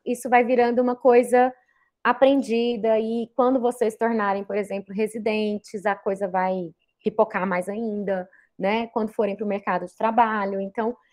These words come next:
já, já agrega agora, né? Esse autocuidado, essas ferramentinhas, sabe?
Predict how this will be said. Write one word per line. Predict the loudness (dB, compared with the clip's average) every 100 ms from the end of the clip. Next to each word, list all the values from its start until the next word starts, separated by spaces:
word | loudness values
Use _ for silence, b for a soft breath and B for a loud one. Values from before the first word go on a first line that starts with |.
| _ 2
já, | 6 6 4 6
já | 6
agrega | 8 8 8 8
agora, | 4 6 4 6 2 -4 _ _ _
né? | -4 0 -2 -4 _ _ _
Esse | -4 4
autocuidado, | 4 4 0 -4 0 0 0 -2 -2 -4
essas | -6 -8
ferramentinhas, | -4 -2 -2 -4 -8 -10 -6 -4 -2 -4 -6 -14 _ _ _
sabe? | -2 0 0 -2 -6